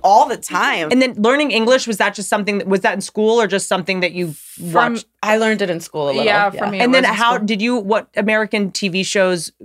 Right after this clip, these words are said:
Speaker 2: or culture did you consume growing up? What was, did you have access to and what didn't you?
Speaker 1: We had, um, Chip and Dale,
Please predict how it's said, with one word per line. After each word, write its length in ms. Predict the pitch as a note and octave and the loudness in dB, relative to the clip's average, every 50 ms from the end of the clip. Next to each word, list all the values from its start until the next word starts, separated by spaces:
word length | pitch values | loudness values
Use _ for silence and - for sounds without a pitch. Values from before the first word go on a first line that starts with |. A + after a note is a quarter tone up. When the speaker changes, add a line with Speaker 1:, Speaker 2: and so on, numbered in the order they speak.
| - _ - | -12 _ -2
Speaker 2:
or 140 | G3 F#3+ | -2 -2
culture 400 | F#3 - F#3+ G3 F#3+ - - G3+ | -2 0 -2 -2 0 0 0 -2
did 180 | G3 - G3+ E3+ | 0 0 -2 -2
you 80 | F#3 F#3+ | -2 -2
consume 680 | - G3+ F#3+ E3+ - - - G3+ F#3+ F#3+ F#3 F3 F3 - - _ _ - G3 E3+ | -2 0 -2 -2 -2 -2 -2 -2 0 0 0 -2 -2 -4 -8 _ _ -8 -4 0
growing 340 | G3 G3 F#3 F3+ F3+ F#3 | 2 2 2 2 2 2
up? 180 | F3+ F3 - - | 0 0 0 -2
What 240 | F3 F3+ F#3 D#3+ D#3 | -4 -2 -2 -2 0
was, 300 | F#3+ F#3+ F3+ D3+ - - - E3+ C#3 B2+ F#3 | -2 -2 -2 -2 -6 -10 -10 -10 -8 -6 -4
did 160 | D#3 G3 F3 | -4 -2 0
you 60 | F#3+ | 0
have 80 | G3 F3+ | 0 2
access 400 | F#3 F3 F3 - G3+ F#3 F3+ - | 2 0 -2 0 -2 -2 -2 -2
to 160 | - F#3 F3+ | -2 0 0
and 100 | E3+ E3 | 0 0
what 120 | E3 D#3+ D3 | -2 -2 -4
didn't 200 | E3+ D#3+ D#3+ D#3+ | -4 -4 -4 -4
you? 240 | D3 C#3+ C3+ - - - | -6 -6 -8 -10 -10 -6
Speaker 1:
We 160 | G#3 A#3 A#3+ | -4 -2 0
had, 260 | A#3+ A3+ A3+ A3 A3 - | 2 2 2 2 0 -2
um, 240 | F#3 G3+ F#3 F3 F3+ | -2 -2 -2 -2 -4
Chip 200 | - - G#3+ A3 | -4 -6 -4 -4
and 140 | C4+ C4+ A3 | -2 -4 -2
Dale, 300 | E3 B2+ D3+ D3+ D#3 | -2 -2 0 0 -2